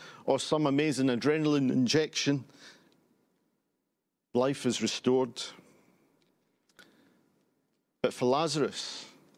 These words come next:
this ain't happening. <laughs> He died four days ago. There was no preservatives in his diet. The decomposition of the brain cells, the vital organs, and the body tissue has no waste, has wasted no time in setting in.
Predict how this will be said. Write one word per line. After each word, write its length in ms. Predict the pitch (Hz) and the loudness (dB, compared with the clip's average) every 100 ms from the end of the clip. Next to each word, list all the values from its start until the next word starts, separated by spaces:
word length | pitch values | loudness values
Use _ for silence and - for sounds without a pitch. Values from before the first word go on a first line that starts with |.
| _ _ _ _ _ _ _ _ _ _ - | _ _ _ _ _ _ _ _ _ _ -4
this 180 | 127 131 | 0 0
ain't 180 | 123 | -2
happening. 420 | 104 120 - 113 92 - | -2 -2 -4 -8 -8 -6
<laughs> 80 | - - - - - _ _ _ | -8 -8 -18 -20 -20 _ _ _
He 120 | 151 | -2
died 380 | 147 156 160 160 | 0 2 2 0
four 240 | - 139 | 0 0
days 280 | 117 135 139 | 2 0 0
ago. 300 | 160 139 117 - - _ _ _ _ _ _ _ _ _ _ | 0 0 -2 -2 -18 _ _ _ _ _ _ _ _ _ _
There 100 | - | 0
was 120 | 147 | 0
no 160 | 143 202 | 0 -2
preservatives 680 | - 180 151 165 151 147 135 | 0 0 0 0 0 0 2
in 140 | 135 | 0
his 220 | 127 165 | 2 0
diet. 520 | 160 175 156 123 104 - _ _ _ _ _ _ _ - | 0 0 2 0 -2 -6 _ _ _ _ _ _ _ -4
The 80 | |
decomposition 840 | 123 190 - 180 180 160 156 165 160 | 0 0 2 0 2 2 0 0 0
of 100 | 143 | 2
the 80 | 123 | 0
brain 300 | 147 165 165 | 2 2 2
cells, 360 | - 170 165 | 2 2 2
the 80 | 123 | 0
vital 360 | 120 160 123 135 | 0 2 2 2
organs, 380 | 151 147 160 | 2 2 0
and 120 | 135 127 | 2 0
the 60 | |
body 280 | 123 156 151 | 2 0 0
tissue 440 | - 156 - 156 147 - - | -2 -2 2 0 0 -6 -2
has 160 | 131 139 | -2 2
no 140 | 180 | 2
waste, 420 | 165 165 - - | 2 2 -2 -4
has 160 | 135 - | -4 0
wasted 340 | 151 - 117 | -2 0 -2
no 140 | 160 160 | 0 0
time 300 | 156 147 135 | 0 0 0
in 80 | |
setting 360 | 123 - 147 139 | 0 0 0 0
in. 320 | 151 156 113 | 0 -2 -6